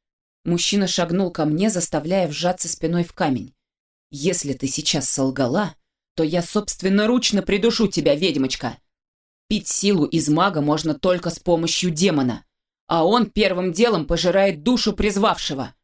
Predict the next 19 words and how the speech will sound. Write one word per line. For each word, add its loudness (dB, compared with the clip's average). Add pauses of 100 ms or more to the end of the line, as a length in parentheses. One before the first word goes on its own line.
(440)
Янтарные 0
глаза 0
метали 0
молнии, 0 (220)
от -2
слов 2
по -6
коже -2
бежали 0
мурашки. -2 (520)
Я -2
только -2
предположила, 0
это 0
единственное, 2
зачем 0
можно 2
воровать 0
магис, 0